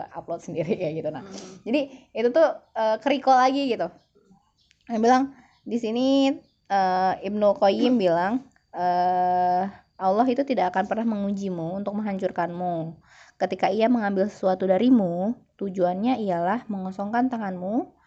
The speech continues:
Speaker 1: untuk memberimu hadiah yang lebih besar lagi." Jadi
Speaker 2: Hmm.
Speaker 1: ketika kita, ketika kita kehilangan sesuatu tuh jangan sedih gitu.
Speaker 2: Hmm.
Speaker 1: Mungkin ya manusiawi lah ya sedih, nggak apa-apa. Cuman jangan berlarut gitu. Karena, eh, ketika kita kehilangan sesuatu,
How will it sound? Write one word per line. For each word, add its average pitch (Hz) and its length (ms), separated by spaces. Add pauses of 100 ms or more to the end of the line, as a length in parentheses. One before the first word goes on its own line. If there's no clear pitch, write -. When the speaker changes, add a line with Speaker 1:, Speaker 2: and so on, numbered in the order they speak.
(320)
Speaker 1:
untuk 214 260
memberimu 214 420
hadiah 208 360
yang 226 160
lebih 208 200
besar 214 200
lagi." 196 440
Jadi 196 180
Speaker 2:
Hmm. 208 200
Speaker 1:
ketika 190 340
kita, 196 240 (580)
ketika 196 320
kita 190 220
kehilangan 185 420
sesuatu 180 300
tuh 277 80
jangan 202 240
sedih 214 280
gitu. 175 200
Speaker 2:
Hmm. - 300 (560)
Speaker 1:
Mungkin 240 180
ya 202 360
manusiawi 208 400
lah 190 120
ya 170 140
sedih, 175 240
nggak 165 100
apa-apa. 156 280
Cuman 233 260 (300)
jangan 196 340
berlarut 190 840
gitu. - 200
Karena, 202 300 (500)
eh, 180 600
ketika 214 260
kita 214 240 (300)
kehilangan 202 480
sesuatu, 202 580